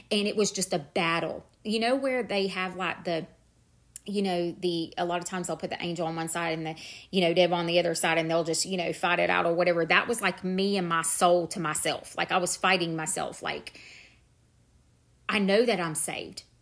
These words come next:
I've done all of this for so many years. How mu-, you know what I mean? Like, forty years. Like, how in the world?" You know? And so anyway, I battled it for a year. And I remember one Sunday morning in particular that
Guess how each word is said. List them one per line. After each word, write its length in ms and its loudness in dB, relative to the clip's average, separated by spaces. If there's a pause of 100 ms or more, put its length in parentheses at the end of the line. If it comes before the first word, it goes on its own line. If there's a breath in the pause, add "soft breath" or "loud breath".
(280)
I've 160 -2
done 280 0
all 240 2
of 120 0
this 240 0
for 140 -8
so 380 0
many 180 -2
years. 480 -2
How 200 -4
mu-, 100 -4 (240)
you 160 -2
know 120 0
what 120 -2
I 80 -2
mean? 180 -2
Like, 140 -2
forty 380 -2
years. 640 0
Like, 140 -4
how 220 -4 (100)
in 100 -6
the 100 4
world?" 640 2 (340 loud breath)
You 140 -2
know? 300 2
And 420 0 (300 loud breath)
so 360 4
anyway, 840 4
I 280 0
battled 340 0
it 100 0
for 160 -6
a 60 -4
year. 420 -6
And 140 -6
I 100 -4
remember 560 -2
one 340 -2
Sunday 360 -2
morning 380 -4
in 200 -6
particular 840 -6 (840)
that 400 0